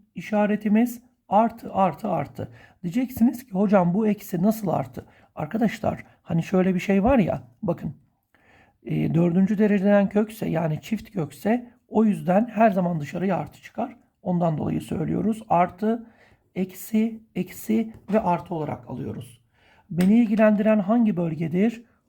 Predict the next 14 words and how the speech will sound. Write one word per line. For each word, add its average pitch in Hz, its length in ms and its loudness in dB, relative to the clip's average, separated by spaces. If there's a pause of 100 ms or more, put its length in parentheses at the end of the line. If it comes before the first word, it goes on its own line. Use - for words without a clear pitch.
(120)
Artı 165 340 -4
olduğu 180 320 -2
bölgeler - 480 -4
değil 240 200 2
mi? 196 220 0 (340)
Bakın 151 340 -2
büyük 165 220 0
eşit 180 240 -6
sıfır 175 240 -6
ol 180 220 0
diyor 359 220 2
ya, - 200 -2 (340)
bu 220 160 2
bölgeler. - 500 -4